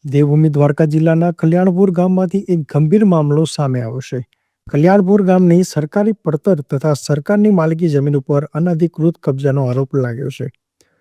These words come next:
મળતી માહિતી મુજબ સર્વે નંબર ઇઠ્યોતેર, એંસી અને બ્યાસીની સરકારી જમીન ઉપર સંજય કે સચદેવ દ્વારા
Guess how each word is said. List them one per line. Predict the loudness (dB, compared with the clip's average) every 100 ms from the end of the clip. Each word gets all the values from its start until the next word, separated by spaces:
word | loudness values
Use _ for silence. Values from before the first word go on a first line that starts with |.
| _ _ -4
મળતી | -2 0 2
માહિતી | 2 2 2
મુજબ | 2 2 0 0
સર્વે | 0 2
નંબર | 2 2 0 -2
ઇઠ્યોતેર, | -2 0 2 2 0 -2
એંસી | -2 -2 -2 -2
અને | 0 0
બ્યાસીની | 0 0 0 0 0 0
સરકારી | -4 -6 -2 -2
જમીન | 0 0 2 0
ઉપર | -2 -2 -2
સંજય | -2 -2 0 -2
કે | -2 -2 -4
સચદેવ | -4 -6 0 2
દ્વારા | 2 0 -2